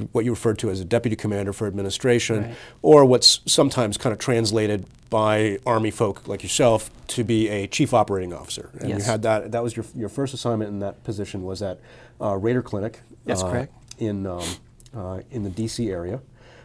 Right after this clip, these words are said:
Speaker 1: uh, followed by a second D C A slash chief operating officer role at Kimbrough Ambulatory Center, which is up in Maryland, right?
Speaker 2: That's
Speaker 1: So,
Speaker 2: correct.
Speaker 1: um, now, both of these were outpatient treatment centers. What did you learn,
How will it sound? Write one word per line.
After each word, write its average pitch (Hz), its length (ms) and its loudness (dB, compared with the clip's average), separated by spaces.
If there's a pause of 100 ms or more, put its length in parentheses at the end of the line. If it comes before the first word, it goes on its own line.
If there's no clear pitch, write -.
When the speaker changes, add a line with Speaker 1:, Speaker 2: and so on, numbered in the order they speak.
(140)
Speaker 1:
uh, 117 380 2
followed 135 400 2
by 110 300 2
a 101 180 -4
second 143 460 -4 (220)
D 113 180 0
C 107 180 -4
A 101 240 -2
slash 92 580 -10
chief 113 240 -6
operating 95 380 -4
officer 92 300 -8
role 92 360 -6
at 98 280 -8
Kimbrough 113 480 -2 (380)
Ambulatory 113 500 -2
Center, 95 300 -6
which 90 160 -8 (320)
is 92 120 -12
up 98 120 -10
in 92 80 -6
Maryland, 92 360 0
right? 90 240 -12
Speaker 2:
That's - 160 -14
Speaker 1:
So, - 80 -8
Speaker 2:
correct. 107 260 -8 (300)
Speaker 1:
um, 104 460 -4 (800)
now, 123 100 -4
both 143 240 2
of 196 60 -4
these 147 180 2
were 110 180 0
outpatient 117 500 -4
treatment 98 280 -8
centers. 92 400 -12 (360)
What 190 100 0
did 202 80 -4
you 208 60 -4
learn, 190 340 0